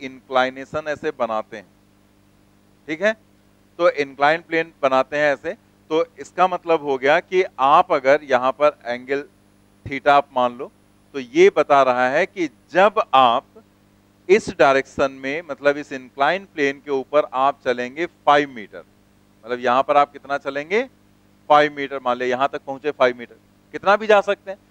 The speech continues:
तो अगर उसने वन in five दिया तो उसने इसका मतलब बताया कि जब आप इधर फ़ाइव जाएंगे तो जो vertical displacement आपका होगा वो कितना हो जाएगा, वन meter।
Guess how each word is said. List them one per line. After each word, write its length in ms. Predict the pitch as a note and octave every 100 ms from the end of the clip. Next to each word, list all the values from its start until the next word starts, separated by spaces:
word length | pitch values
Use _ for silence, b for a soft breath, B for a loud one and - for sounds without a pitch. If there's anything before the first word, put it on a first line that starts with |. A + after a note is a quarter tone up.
| _ -
तो 80 | D3
अगर 200 | D3+ E3
उसने 180 | F3+ D#3+
वन 160 | D#3
in 140 | E3 F3
five 240 | E3+ D3 C#3
दिया 140 | D3+
तो 140 | E3+ D#3+
उसने 300 | _ D#3 D#3+ -
इसका 240 | C3+ - C#3+
मतलब 280 | C#3 D#3 D3+
बताया 280 | C3 C3 D#3+
कि 140 | F#3
जब 160 | D3+ D3
आप 180 | D#3+ -
इधर 240 | C3+ D#3 E3+
फ़ाइव 340 | - C3 E3 D#3
जाएंगे 400 | C3 A#2 A#2+ E3 _ b _ D3+
तो 100 | D3+
जो 180 | F3+ E3+ A2+
vertical 560 | B2 C3 C#3 D#3 G#3 G#3+
displacement 800 | F3 D#3 - C#3+ C#3 D3+ D#3 D3+
आपका 300 | C#3 - C#3
होगा 320 | B2 A#2+ C3+
वो 160 | C#3 C3+
कितना 300 | A#2 A#2+ B2
हो 140 | A#2+
जाएगा, 500 | A#2+ B2 A#2+ F3+ B3 - _ _ _ _
वन 140 | A#2 A#2
meter। 320 | A2 G2+ F#2+